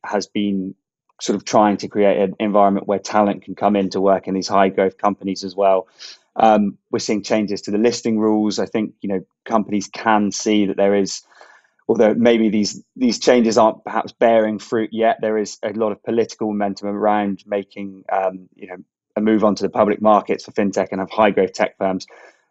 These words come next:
um, as, as kind of friendly as possible, if you will. Um,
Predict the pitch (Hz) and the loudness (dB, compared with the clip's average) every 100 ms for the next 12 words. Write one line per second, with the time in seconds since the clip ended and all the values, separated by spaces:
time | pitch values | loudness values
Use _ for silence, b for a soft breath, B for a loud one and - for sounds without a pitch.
0 | - 101 95 95 - - 101 - - 98 | -4 0 2 0 -6 -6 -6 -6 -10 -14
1 | - 98 95 - _ _ _ - 120 107 | -12 -10 -10 -10 _ _ _ 2 4 4
2 | 101 95 - 110 95 - 95 90 95 107 | 2 0 0 0 0 -2 -4 -4 0 2
3 | 104 98 b b b - 113 113 104 | 2 0 b b b 2 4 4 0